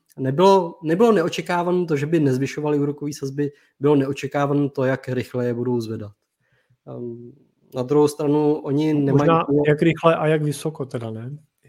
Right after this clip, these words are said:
Speaker 2: Ta
Speaker 1: Jak
Speaker 2: hranice
Speaker 1: rychle a jak vysoko.
Speaker 2: pět procent přece jenom je dost.
Speaker 1: Je, je, je to tak, hranice pět procent je dost a oni jsou v nelehké situaci, vůbec jim to nezávidím centrálním bankéřům,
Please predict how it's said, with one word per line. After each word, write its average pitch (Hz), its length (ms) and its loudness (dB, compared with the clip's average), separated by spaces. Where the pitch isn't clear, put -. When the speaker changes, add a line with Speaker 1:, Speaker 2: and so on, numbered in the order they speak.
Speaker 2:
Ta 147 80 -4
Speaker 1:
Jak 135 60 0
Speaker 2:
hranice 143 340 0
Speaker 1:
rychle 160 380 4
a 147 80 0
jak 151 240 2
vysoko. 131 160 0
Speaker 2:
pět 143 120 -6
procent 147 560 -2
přece 143 320 -4
jenom 147 220 2
je 151 260 2
dost. 147 640 -6
Speaker 1:
Je, 143 180 -10
je, 143 180 -12
je 131 100 -4
to 175 120 -6
tak, 165 400 -2
hranice 139 360 -4
pět 156 200 -8
procent 156 420 -10
je 170 60 -4
dost 131 420 -4
a 143 360 -6
oni 139 260 -4
jsou 202 300 4
v 127 120 -4
nelehké 135 380 0
situaci, 147 480 -6
vůbec 127 280 -8
jim 139 100 -8
to 151 100 -6
nezávidím 127 540 -2
centrálním 120 480 -8
bankéřům, 113 580 -8